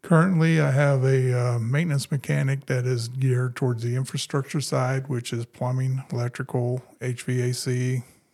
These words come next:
with light duty and carpentry and painting.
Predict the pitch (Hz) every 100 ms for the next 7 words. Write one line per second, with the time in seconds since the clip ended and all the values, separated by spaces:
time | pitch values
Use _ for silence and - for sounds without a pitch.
0 | _ _ 135 113 127 131 127 127 123 123
1 | 120 - 120 - 107 110 104 - - _
2 | _ - 135 113 110 110 - _ - 117
3 | 107 104